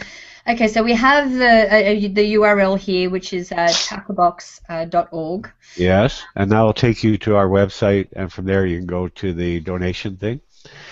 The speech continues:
Speaker 1: Yep.
Speaker 2: Uh, we have a Facebook, uh, for this called Tucker Box,
Speaker 1: Mm-hmm.
Speaker 2: and there's also the, uh, crowdfunding, um,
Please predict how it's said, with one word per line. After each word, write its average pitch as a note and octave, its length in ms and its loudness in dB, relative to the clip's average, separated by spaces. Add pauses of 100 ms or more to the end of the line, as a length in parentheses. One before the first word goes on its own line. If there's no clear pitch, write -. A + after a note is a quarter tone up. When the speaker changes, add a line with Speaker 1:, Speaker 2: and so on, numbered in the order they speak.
Speaker 1:
Yep. - 120 -14 (160)
Speaker 2:
Uh, F#2+ 340 2
we F#2 120 0
have G2 160 0
a F2 80 -2
Facebook, G2 500 -4 (600)
uh, F#2 140 0
for - 180 -6
this G2+ 200 2
called F2 300 -8
Tucker F#2 240 -8
Box, G2+ 460 -6 (440)
Speaker 1:
Mm-hmm. E3+ 160 -8
Speaker 2:
and F#2 240 -2
there's - 160 -20
also G2 540 0
the, F2+ 400 0
uh, F2+ 160 0
crowdfunding, F2+ 1040 -4
um, E2 580 -6